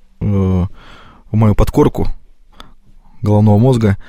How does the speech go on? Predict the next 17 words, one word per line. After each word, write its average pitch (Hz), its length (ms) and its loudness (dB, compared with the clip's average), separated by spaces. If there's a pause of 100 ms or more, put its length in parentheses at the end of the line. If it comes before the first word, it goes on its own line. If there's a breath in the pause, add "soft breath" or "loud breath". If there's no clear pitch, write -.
(180 soft breath)
Он 131 80 -2
сказал 120 160 0
следующую 110 500 0
цитату, - 380 -2
говорит: 98 240 -2
«Если 113 220 -2
бы 117 100 2
апостол 113 440 0
Павел 101 380 2 (240)
жил 110 180 -2
бы 104 100 -2
в 101 40 0
наше 98 240 0
время, 120 340 0 (280 soft breath)
он 113 180 0
бы 113 100 2
из, - 140 -4